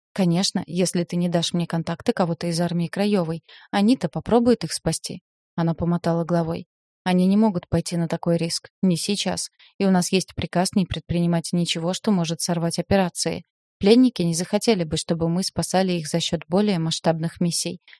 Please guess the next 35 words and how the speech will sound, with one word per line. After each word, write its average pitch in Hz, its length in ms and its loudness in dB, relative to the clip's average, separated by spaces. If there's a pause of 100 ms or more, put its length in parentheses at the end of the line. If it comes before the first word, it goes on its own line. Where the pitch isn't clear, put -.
(140)
Они 190 340 2
люди 180 280 0
бывалые, 185 500 0 (300)
не 269 80 8
сломаются 196 540 2
и 175 40 2
не 170 80 0
расскажут 170 560 0
того, 170 240 0
чего 170 260 -2
знают. 165 360 -4 (320)
Мы 190 120 4
просто 175 400 2
должны 170 380 0
молиться 170 480 -2
за 165 140 -2
них». 165 240 -6 (500)
Я 170 140 0
попыталась 165 560 -2
осмыслить 180 640 -2
то, 175 160 2
что - 160 -4
Кара 170 240 0
мне 170 180 0
сообщила. 170 540 -2 (340)
Никто 180 460 2 (160)
не 226 100 6
собирался 165 560 0
помогать 160 560 -2
крысу. - 460 -2 (400)
За 185 160 2
все, 185 280 0
что 170 200 -2
он 165 100 2
сделал, 160 480 -2